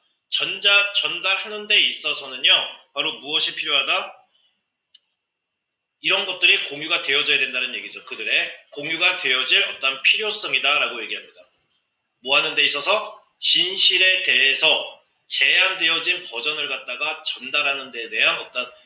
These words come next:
공유돼야 될 그런 필요성을 갖다가 얘기합니다. 자, 무슨 말일까요? 이제 뒤에 있는 문장을 보면서 여기에 대한 풀이를 해보도록 할게요. 자, 설지 들어가 볼게요. 자, 애드버타이즈먼트. 자, 광고라고 하는 것은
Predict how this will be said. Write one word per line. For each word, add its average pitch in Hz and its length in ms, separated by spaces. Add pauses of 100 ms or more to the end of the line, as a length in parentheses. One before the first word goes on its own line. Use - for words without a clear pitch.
(280)
공유돼야 160 580
될 175 240
그런 147 280
필요성을 185 680
갖다가 135 520
얘기합니다. 110 520 (480)
자, 127 300
무슨 170 240
말일까요? 123 600
이제 143 160
뒤에 180 360
있는 190 180
문장을 147 360
보면서 139 260
여기에 131 480
대한 147 400
풀이를 - 480 (180)
해보도록 147 400
할게요. 113 400 (560)
자, 131 420
설지 156 720
들어가 135 200
볼게요. 147 640 (180)
자, 160 300
애드버타이즈먼트. 208 920
자, 139 260
광고라고 208 600
하는 196 160
것은 190 320